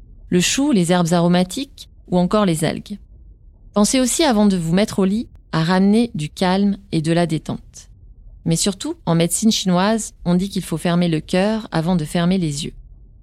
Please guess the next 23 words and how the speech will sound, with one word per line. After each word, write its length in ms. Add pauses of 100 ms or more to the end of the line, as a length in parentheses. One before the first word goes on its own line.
(380)
Les 60
cinq 400
émotions 400
principales 680
que 100
sont 200
la 160
joie, 440
la 120
tristesse, 760
le 120
ressassement, 720
la 160
peur 420
et 100
la 120
colère 540 (460)
peuvent 280
provoquer 540
des 120
troubles 340
du 100
sommeil. 440